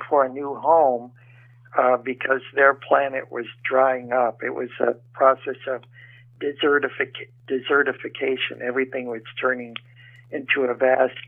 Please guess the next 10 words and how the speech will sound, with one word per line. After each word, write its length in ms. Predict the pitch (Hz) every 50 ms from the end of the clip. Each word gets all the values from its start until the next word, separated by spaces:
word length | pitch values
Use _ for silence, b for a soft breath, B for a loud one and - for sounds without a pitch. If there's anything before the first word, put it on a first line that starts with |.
| _ - 131
uh, 140 | 120 113 113 - b b b b b b _ _
desert, 460 | - 143 147 147 143 - 131 120 120 -
and 200 | - 127 120 120
they, 180 | 123 123 127 - _ _ _ _ - - -
and, 340 | - 131 127 120 117 127 127
uh, 220 | 120 117 117 113 110 120 -
their 180 | 135 135 127 123 - -
sun 300 | - 151 143 139 139 131
was 180 | 123 120 113 110 - -
expanding. 880 | 131 131 127 - - - - - 156 147 147 143 143 131 107 104 104 -